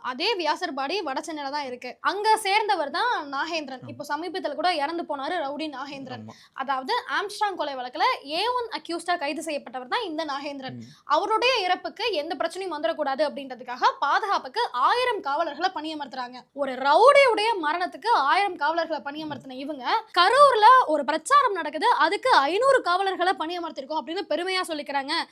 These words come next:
Speaker 1: இங்க ஒரு ஆட்சி அப்படின்றது எந்த விதத்துல நடந்துட்டு இருக்கு, அப்புறம் ரவுடிக்கு தான் செல்வாக்கு அப்படின்னா பொதுமக்களுக்கு என்னங்க இங்க பாதுகாப்பு இருக்கு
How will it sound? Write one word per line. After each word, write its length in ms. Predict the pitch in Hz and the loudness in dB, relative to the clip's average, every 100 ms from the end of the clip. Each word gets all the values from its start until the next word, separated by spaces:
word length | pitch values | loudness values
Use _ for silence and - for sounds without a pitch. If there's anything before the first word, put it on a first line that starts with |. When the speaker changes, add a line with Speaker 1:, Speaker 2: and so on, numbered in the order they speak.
| - | -10
Speaker 1:
இங்க 220 | 320 330 311 | -4 2 4
ஒரு 180 | 294 277 262 | 4 2 4
ஆட்சி 300 | 370 494 480 | 4 4 0
அப்படின்றது 460 | 453 339 311 277 392 | 0 -2 -6 -6 -4
எந்த 220 | 294 349 415 | -4 -4 -4
விதத்துல 320 | 370 330 359 | -4 -6 -6
நடந்துட்டு 360 | 302 285 294 277 | -6 -10 -12 -12
இருக்கு, 200 | 254 320 | -4 -4
அப்புறம் 280 | 247 262 262 | -4 -6 -2
ரவுடிக்கு 360 | 339 427 415 | 0 -2 -2
தான் 180 | 392 453 | -2 -2
செல்வாக்கு 380 | 330 349 349 349 | -2 -4 -2 -4
அப்படின்னா 280 | 254 302 480 | -6 -2 -2
பொதுமக்களுக்கு 580 | 359 415 480 330 339 392 | 0 -4 -4 -6 -4 -4
என்னங்க 320 | 285 339 415 | -4 -4 -4
இங்க 160 | 381 294 | -4 -4
பாதுகாப்பு 440 | 285 302 302 294 | -2 0 -2 -2
இருக்கு 240 | 269 269 | -6 -4